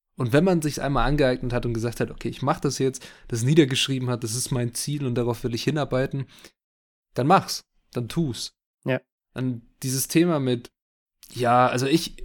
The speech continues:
Speaker 1: ich find, bei vielen ist dann auch oft so, ja, okay, was sollen andere Menschen denken oder, mm, ja, mir reden dann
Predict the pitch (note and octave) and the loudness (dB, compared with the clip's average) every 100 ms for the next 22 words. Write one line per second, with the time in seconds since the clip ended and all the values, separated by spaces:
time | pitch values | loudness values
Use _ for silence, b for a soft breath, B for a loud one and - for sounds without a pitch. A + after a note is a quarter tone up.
0 | - - F3 A3+ G3+ F3+ _ _ - C3+ | -6 -2 0 2 2 -2 _ _ -4 -2
1 | - F#3 E3+ D3+ C#3+ C3+ C3 C3+ - B2 | 4 6 6 4 0 0 -2 -4 0 4
2 | B2 - B2 A#2+ B2+ A#2+ A#2 A#2 C#3+ C#3+ | 4 2 -2 0 2 2 0 0 0 2
3 | C3 B2+ C3 C3 C#3 C3 B2 B2+ B2+ A#2+ | 2 2 2 2 0 2 2 0 -2 -4
4 | A2+ A#2 C3 C3+ C3+ C3+ C3 A#2+ A#2+ A#2+ | -2 -2 -2 -4 -2 0 0 0 2 2
5 | A#2 A#2 A2+ A#2 A2+ A2+ F3 | 0 2 2 2 0 -2 -4